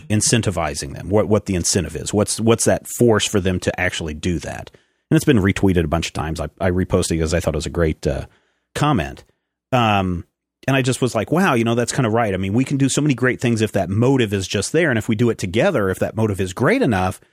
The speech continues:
Speaker 2: then wow, there's nothing, like you said, Rodrigo, nothing that we can't accomplish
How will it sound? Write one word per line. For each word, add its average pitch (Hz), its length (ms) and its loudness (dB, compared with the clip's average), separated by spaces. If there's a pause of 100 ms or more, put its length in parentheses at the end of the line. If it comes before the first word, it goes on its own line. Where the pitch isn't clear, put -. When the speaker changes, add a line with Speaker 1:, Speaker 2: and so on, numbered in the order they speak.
(260)
Speaker 2:
then 107 220 2
wow, 120 360 2
there's 107 240 0
nothing, 120 540 0
like 101 180 -2
you 98 60 -6
said, 175 160 0
Rodrigo, 90 320 0
nothing 117 440 2
that 87 180 -4
we 98 100 -2
can't 101 640 -2 (120)
accomplish - 800 -2